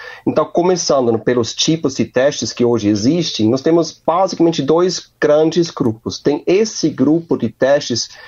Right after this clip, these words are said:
que busca a presença do vírus. Hoje, na maioria dos casos, nós falamos de um teste molecular, o R T P C R, né? Esse é um teste,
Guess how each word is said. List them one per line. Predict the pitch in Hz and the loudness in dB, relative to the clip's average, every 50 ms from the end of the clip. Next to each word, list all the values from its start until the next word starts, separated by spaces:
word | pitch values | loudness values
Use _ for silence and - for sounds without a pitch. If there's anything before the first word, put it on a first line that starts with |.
| - - - - | -20 -14 -6 -2
que | 180 | -2
busca | 160 160 180 175 170 - 170 | 0 2 0 0 0 0 -2
a | - | 0
presença | - 160 151 151 135 147 165 170 170 185 165 | 0 0 0 2 2 2 2 2 2 0 0
do | 170 190 208 190 156 | 0 2 0 0 2
vírus. | 143 156 156 156 151 139 120 101 92 - - - - - - _ _ _ - - - _ _ _ _ _ _ | 2 2 4 4 2 2 0 -2 -4 -4 -8 -8 -8 -10 -12 _ _ _ -20 -20 -20 _ _ _ _ _ _
Hoje, | - 147 160 180 202 208 196 - 160 147 135 | 0 2 2 4 2 2 2 2 2 2 4
na | 135 139 139 139 135 | 4 4 4 2 2
maioria | 139 139 139 147 147 156 | 2 0 0 0 0 0
dos | 139 131 - - | 0 -2 -4 -6
casos, | - - 139 165 175 175 165 143 139 | -4 -4 0 0 2 2 0 0 0
nós | 139 139 135 | -2 -2 -2
falamos | - 147 131 135 143 151 147 | -2 -2 0 0 0 0 0
de | - | -2
um | 151 139 | -2 -2
teste | - 151 139 143 - - | 0 0 0 0 0 0
molecular, | 143 135 143 139 139 139 - 147 135 127 131 139 156 156 151 | 0 2 2 0 -2 -2 -2 -2 0 2 2 2 0 0 0
o | - 135 135 139 135 | 0 0 2 2 2
R | 135 139 139 135 | 2 0 -2 0
T | - 156 151 151 _ | 0 -2 -2 -2 _
P | - 143 147 | -2 -2 -2
C | 143 - - 165 | -2 -2 0 2
R, | 165 156 135 120 113 107 110 98 90 92 _ _ _ - | 2 4 4 2 0 0 -2 -6 -6 -6 _ _ _ -8
né? | - 92 101 - - - - - - - - - | -4 -2 -2 -2 -4 -8 -20 -20 -20 -20 -10 -2
Esse | - 147 180 220 220 - 214 | 0 2 2 2 0 0 2
é | |
um | 202 175 165 - _ | 2 2 0 -2 _
teste, | - - 147 170 180 185 175 - - - 131 113 107 | -2 0 0 2 0 -2 -4 -4 -4 -2 -2 -2 -4